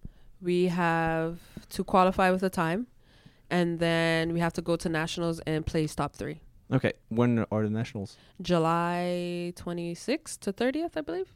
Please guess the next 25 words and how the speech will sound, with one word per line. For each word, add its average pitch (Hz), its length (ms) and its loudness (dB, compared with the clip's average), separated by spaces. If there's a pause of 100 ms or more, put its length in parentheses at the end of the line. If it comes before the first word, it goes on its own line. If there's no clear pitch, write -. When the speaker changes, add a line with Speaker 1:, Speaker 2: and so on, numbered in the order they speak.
(120)
Speaker 2:
And - 160 2
where? 160 200 -2 (500)
Speaker 1:
Uh, 170 360 -4
Langley, 175 440 2 (720)
B 165 100 -6
C. - 260 -12 (280)
Speaker 2:
Ah, 92 220 -6 (220)
too - 100 -14
far. - 280 -8
Speaker 1:
Yeah. 233 300 10
Speaker 2:
<laughs> - 200 12
I 160 280 12
would 147 140 8
go 123 120 12
with 117 160 6
too 117 120 0
far. - 200 2
Speaker 1:
<laughs> - 60 -6
Yeah. 180 160 4 (320)
Speaker 2:
Um, 117 800 10
cool. 175 160 6
So 135 260 10
how 143 180 8
do 139 100 0
you 131 340 4